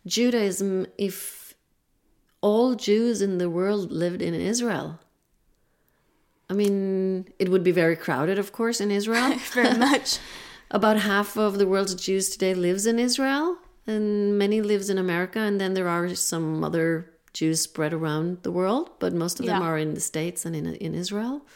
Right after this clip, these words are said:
Speaker 1: It's, it's interesting with those figures because, you know, before the war, there were about twelve million Jews in Europe, and half of them were killed.
Speaker 2: Yeah.
Speaker 1: And today there are a little bit more than one million.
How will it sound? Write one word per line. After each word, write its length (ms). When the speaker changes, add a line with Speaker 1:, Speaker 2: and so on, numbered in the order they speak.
Speaker 1:
It's, 300
it's 140
interesting 520
with 120
those 180
figures 500
because, 720
you 100
know, 140
before 580
the 120
war, 340
there 100
were 140
about 320
twelve 360
million 380
Jews 340
in 120
Europe, 420
and 120
half 260
of 100
them 140
were 100
killed. 560
Speaker 2:
Yeah. 240
Speaker 1:
And 460
today 460
there 300
are 340
a 60
little 180
bit 100
more 240
than 220
one 300
million. 560